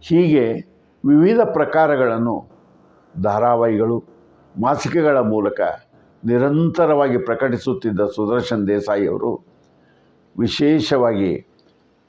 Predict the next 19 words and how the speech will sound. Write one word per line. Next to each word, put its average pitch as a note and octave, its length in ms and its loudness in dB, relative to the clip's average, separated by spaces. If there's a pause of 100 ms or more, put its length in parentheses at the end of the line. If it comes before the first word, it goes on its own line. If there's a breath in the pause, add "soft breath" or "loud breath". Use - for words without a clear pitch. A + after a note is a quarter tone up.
(340)
ಪ್ರಖ್ಯಾತರಾಗಿದ್ದು A#2+ 1000 -2 (240)
ತಮ್ಮ A2+ 220 -2
ಪತ್ತೇದಾರಿ A2 680 -2
ಕೃತಿಗಳ F#2+ 440 -2
ಮೂಲಕ. F2 400 -6 (1700 soft breath)
ಹಳದಿ C#3 500 2
ಚೇಳು G#2+ 580 0
ಅವರ A2 180 0
ಒಂದು G2 480 -2 (220)
ವಿಶೇಷ B2+ 520 0
ಕೃತಿ. - 480 -6 (1200)
ತಮ್ಮ B2+ 220 2
ಮನೆಗೂ C#3 420 2
ಕೂಡ C#3 200 0
ಹಳದಿ A#2+ 480 0
ಚೇಳು A#2 480 2
ಎಂದೇ A#2+ 360 0
ನಾಮಕರಣ G#2 400 -4
ಮಾಡಿದ್ದಾರೆ. G2 560 -8